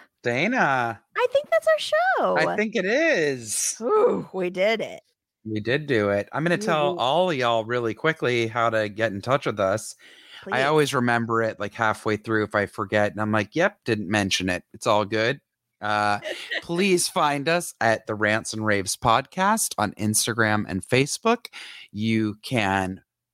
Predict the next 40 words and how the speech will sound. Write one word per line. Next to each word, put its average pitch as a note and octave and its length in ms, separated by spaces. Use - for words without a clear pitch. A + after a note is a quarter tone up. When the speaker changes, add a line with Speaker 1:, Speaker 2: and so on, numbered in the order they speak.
Speaker 1:
find B2 220
us A2 140
on F#2 120
Twitter D3 520
at G2 160
raves G2 440
underscore F#2 600
the. A2 380
You G#2+ 100
can - 220
email D3 380
us G2 160
directly B2 580
at G#2 160
the D3 280
rants G#2 400
and G#2 120
raves F#2+ 320
podcast D3 920
at G#2+ 200
gmail A2 540
dot G2+ 240
com D#3+ 400
or G#2+ 100
hit G#2 140
the - 80
contact C#3 480
button C#3 240
on A2 100
our G2+ 100
website, C3+ 580
w G#2+ 280
w G2 260
w C#3 360
dot A#2+ 240
the G2+ 80
rants G#2 320
and G2 60
raves F2+ 180
podcast C3+ 720